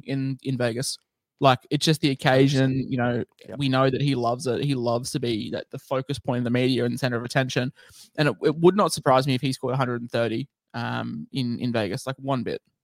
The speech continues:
Speaker 2: Yeah, hundred percent. Um,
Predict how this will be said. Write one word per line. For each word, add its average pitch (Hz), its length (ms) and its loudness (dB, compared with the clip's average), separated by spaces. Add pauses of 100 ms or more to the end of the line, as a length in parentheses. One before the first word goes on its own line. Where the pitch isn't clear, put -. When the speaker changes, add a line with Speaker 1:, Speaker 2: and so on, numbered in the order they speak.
(760)
Speaker 2:
Yeah, 85 140 -10 (240)
hundred 143 240 -4
percent. - 280 -14 (400)
Um, 110 320 -10